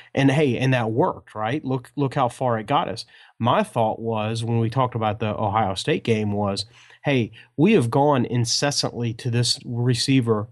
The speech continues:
so long that we've proven that we're not, not gonna do it. That's a, that is a chit that we damn well ought to try to cash in on. Here we are now in this big game. We, maybe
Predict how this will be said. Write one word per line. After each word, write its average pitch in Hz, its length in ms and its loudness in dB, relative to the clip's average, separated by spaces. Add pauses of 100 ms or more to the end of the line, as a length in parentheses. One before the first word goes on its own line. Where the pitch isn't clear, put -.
(140)
so - 460 2
long 127 580 2 (420)
that 117 380 2
we've 120 320 -2
proven 156 400 4
that 123 120 0
we're 123 140 0
not, 123 360 2
not 123 280 0
gonna 120 200 -4
do 117 240 -2
it. - 220 -20 (760)
That's 143 360 0
a, 120 180 -2 (260)
that 160 260 0
is 143 160 0
a 123 160 0
chit - 540 -4 (180)
that 127 160 -2
we 127 220 0
damn 139 540 2
well 131 500 2
ought 127 280 0
to 120 80 -16
try 123 200 -2
to 107 80 -6
cash 113 360 -8
in 135 140 -4
on. 104 360 -6 (320)
Here 143 220 4
we 127 160 4
are 117 220 4
now 113 280 0
in 107 100 -4
this 107 160 -4
big 104 280 -4
game. 113 440 0 (840)
We, 120 280 2
maybe 127 720 4